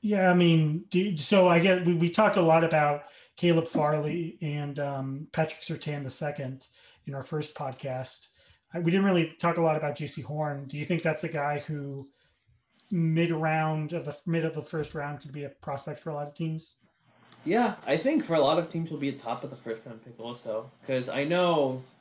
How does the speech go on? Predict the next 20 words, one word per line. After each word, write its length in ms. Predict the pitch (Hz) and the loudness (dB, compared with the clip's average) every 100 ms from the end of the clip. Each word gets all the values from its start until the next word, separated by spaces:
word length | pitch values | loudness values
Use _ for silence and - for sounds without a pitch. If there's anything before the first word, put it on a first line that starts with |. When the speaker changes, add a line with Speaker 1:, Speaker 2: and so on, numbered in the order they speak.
| _ _ _ - | _ _ _ -2
Speaker 2:
a 40 | 143 | 2
lot 280 | 135 165 | 4 4
of 160 | 175 - | 2 -2
people 260 | 170 170 139 | -8 -4 -4
now 260 | 120 139 | 0 0
are 120 | 131 | 0
saying 340 | 131 135 131 123 | -2 -6 -4 -4
that 160 | 117 | -4
they 120 | 120 117 | -4 -6
would 180 | 120 | -4
rather 340 | 117 117 131 127 | -2 -2 -2 -6
have 260 | 127 120 - | -8 -12 -10
J 100 | 120 | -10
C 180 | 120 127 | -10 -10
Horn 380 | 123 127 123 120 | -8 -6 -6 -6
over, 600 | 117 113 117 107 107 113 _ - _ _ _ _ - | -6 -8 -8 -8 -8 -12 _ -20 _ _ _ _ -6
uh, 440 | 123 127 117 113 113 | 0 2 2 2 0
Farley 480 | - 123 127 131 | -2 0 0 0
or 220 | - 131 127 | 0 0 0
Surtain. 680 | - 107 - 120 110 104 | -4 -10 -8 -6 -4 -6